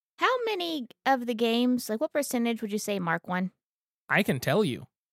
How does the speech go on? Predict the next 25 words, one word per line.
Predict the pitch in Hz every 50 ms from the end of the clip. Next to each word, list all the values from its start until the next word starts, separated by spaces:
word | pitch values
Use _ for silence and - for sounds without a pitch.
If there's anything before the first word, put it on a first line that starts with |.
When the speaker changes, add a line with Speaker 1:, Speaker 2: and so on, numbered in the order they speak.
| _ _ _
Speaker 1:
How | 233 240 269
many | 269 262 254 254 233 208 - 220
games | 214 220 214 214 208 196
did | 190 185
Mark | 185 180 180 175 -
win? | 170 165 160 165 165 - _ _ _ _ -
Speaker 2:
So | - 175
Mark | 160 165 180 220 208 -
won | 180 175 175 170 160 165 175 185 190 - - _
one, | - 160 185 220 254 302 311 - _ _ _ _ _ _ _
two, | - - 202 175 165 165 165 170 160 - _ _ _ _ _
three, | 190 202 208 220 220 220 220 - _ _ _ _ _ _ _ _ _
four, | - - 190 175 170 165 160 165 160 - _ _ _ _ _ _ _ _
five. | - - - 190 185 190 202 214 233 262 302 330 311 - - _ _ _ _ _ _ _ _ _ -
Uh, | 147 139 139 139 139 139 143 139
that's | 151 160 -
cooperative. | - - 180 165 165 156 - 165 160 160 170 175 - - _ _ _ _ _ _ _ _ _
Six, | - - - - - - 214 220 214 - - - - - - - _ _ _ _ _ _ _ _ _ _
uh, | 131 131 127 131 135 147 156 170 175 185 185
that's | 170 170 156 - 143
a | -
team, | - - - 214 208 208 202 196
that's | 190 185 - -
a | 170
team. | - - - 190 190 190 190 190 190 190